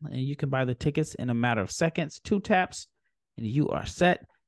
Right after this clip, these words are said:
And the tickets are sent directly to your phone, so you do not have to dig through your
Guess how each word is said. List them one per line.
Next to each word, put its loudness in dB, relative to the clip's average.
And -2
the 0
tickets 2
are 0
sent -4
directly 2
to -10
your -2
phone, 2
so -8
you -4
do 0
not 0
have -2
to -10
dig -2
through 0
your 2